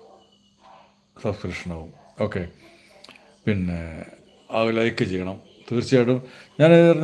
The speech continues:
നമ്മുടെ പിന്നെ എം എസ് വ്ലോഗേഴ്സ് എന്ന് പറയുന്ന ഈ ചാനലിൽ കൂടെ കാപ്പിയുടെ വിത്ത് എങ്ങനെ ശേഖരിക്കണമെന്നും അത് എങ്ങനെ പാകണമെന്നുള്ള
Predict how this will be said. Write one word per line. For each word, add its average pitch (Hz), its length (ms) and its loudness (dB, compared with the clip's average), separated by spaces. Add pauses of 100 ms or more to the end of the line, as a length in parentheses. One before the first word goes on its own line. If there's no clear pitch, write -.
നമ്മുടെ 165 240 8 (160)
പിന്നെ 120 220 -2 (160)
എം 131 120 -2
എസ് 143 120 -2
വ്ലോഗേഴ്സ് 147 480 2
എന്ന് 139 200 2
പറയുന്ന 110 360 -4 (280)
ഈ 120 40 -4 (120)
ചാനലിൽ 107 540 -4
കൂടെ 98 200 -6 (480)
കാപ്പിയുടെ 147 540 4
വിത്ത് 135 300 0 (160)
എങ്ങനെ 147 280 2 (140)
ശേഖരിക്കണമെന്നും 117 800 2 (120)
അത് 120 100 0 (180)
എങ്ങനെ 151 260 2 (140)
പാകണമെന്നുള്ള 120 760 0